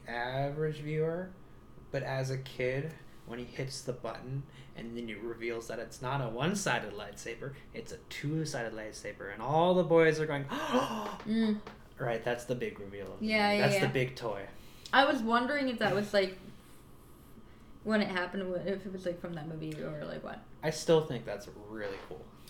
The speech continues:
Speaker 2: I still think it's really cool. It is really cool. If the, if that movie was literally just <laughs> that fight scene, it would have been better than if it was the whole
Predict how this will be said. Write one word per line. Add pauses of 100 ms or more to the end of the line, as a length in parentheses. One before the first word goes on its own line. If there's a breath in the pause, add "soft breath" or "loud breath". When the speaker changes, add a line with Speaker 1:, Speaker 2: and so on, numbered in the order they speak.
(240 loud breath)
Speaker 2:
I
still
think
it's
really
cool.
It
is
really
cool. (800 loud breath)
If (140)
the, (180)
if
that
movie
was
literally
just
<laughs>
that
fight
scene,
it
would
have
been
better
than
if
it
was
the
whole